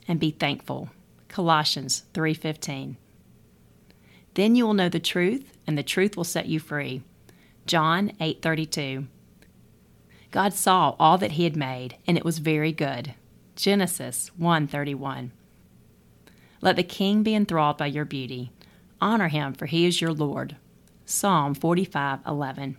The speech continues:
"I praise you because I am fearfully and wonderfully made. Your works are wonderful."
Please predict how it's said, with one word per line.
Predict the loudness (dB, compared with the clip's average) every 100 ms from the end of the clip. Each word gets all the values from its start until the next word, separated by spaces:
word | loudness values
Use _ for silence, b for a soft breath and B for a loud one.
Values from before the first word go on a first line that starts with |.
| -16 _ -20 -20 -20 _ _ _ _ -20 B B B
"I | -2
praise | 2 2 2 2
you | -2 -2
because | -2 0 0
I | -2
am | -2
fearfully | 0 0 0 -2 -2 -2
and | 0
wonderfully | 0 0 -2 -4 -2
made. | -4 -6 -12 -14 _ -12
Your | -2 0
works | 2 0 -2 -4
are | -2
wonderful." | -2 -4 -6 -6 -8